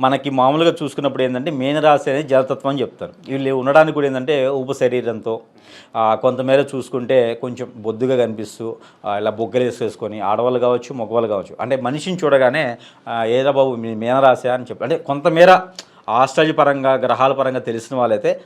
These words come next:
"ఆ, మీది మీనరాశి" అని చెప్తారు. అంటే ఎందుకు చెప్తున్నానంటే, ఇలాగా మీనరాశి అనగానే ఎలా ఉంటుందంటే, జలతత్వం. జలతత్వం అనగానే మనిషిని చూడగానే గమనించగలటువంటి రాశి. మన ఫేస్లో కళ ఎలా కనిపిస్తుందో, అలానే ఒక మనిషిని చూడగానే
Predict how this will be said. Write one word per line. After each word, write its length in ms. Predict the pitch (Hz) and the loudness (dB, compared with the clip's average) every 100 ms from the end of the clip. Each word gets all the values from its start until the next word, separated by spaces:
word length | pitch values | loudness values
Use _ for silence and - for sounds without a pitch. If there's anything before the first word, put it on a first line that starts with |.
| - | -6
"ఆ, 80 | 113 | -4
మీది 220 | 113 117 | -4 -6
మీనరాశి" 400 | 117 127 120 117 | -2 2 2 2
అని 120 | 127 | -2
చెప్తారు. 300 | 120 - 90 | -8 -10 -10
అంటే 400 | 120 160 131 196 - - - | 0 4 4 2 -2 -20 -6
ఎందుకు 280 | 131 175 226 | -2 0 0
చెప్తున్నానంటే, 560 | 294 - 175 165 147 | -2 0 4 4 4
ఇలాగా 420 | 117 101 113 196 - _ _ - | 4 4 4 2 -2 _ _ -10
మీనరాశి 840 | 131 165 233 240 214 202 196 202 | -2 4 6 10 10 10 6 0
అనగానే 380 | 120 147 170 165 | 2 6 8 10
ఎలా 140 | 156 160 | 10 8
ఉంటుందంటే, 360 | 160 135 139 | 6 2 0
జలతత్వం. 560 | 139 147 147 147 - 98 _ _ _ _ | 2 2 2 0 -4 -14 _ _ _ _
జలతత్వం 540 | 120 160 190 208 190 180 | 2 4 6 4 6 6
అనగానే 240 | 170 175 | 6 4
మనిషిని 420 | 165 156 170 190 | 2 -2 -2 -4
చూడగానే 500 | 175 160 156 160 175 143 | 2 4 4 4 0 2
గమనించగలటువంటి 680 | 147 165 180 170 156 151 139 | 4 4 0 2 2 2 2
రాశి. 340 | 120 123 - 92 _ _ - | 2 2 0 -10 _ _ -4
మన 120 | 131 | -2
ఫేస్లో 460 | 127 147 170 170 170 | 0 2 0 4 2
కళ 240 | 165 139 | 4 4
ఎలా 280 | 147 131 139 | 6 6 4
కనిపిస్తుందో, 760 | 139 135 123 - 117 123 110 - - - - | 4 0 -6 -4 0 2 2 -4 -10 -12 0
అలానే 560 | 131 180 175 160 185 - | 4 4 4 2 0 -2
ఒక 220 | 135 143 | -4 -2
మనిషిని 380 | 135 165 202 180 | -2 -2 -2 2
చూడగానే 480 | 175 151 151 208 | 4 4 4 0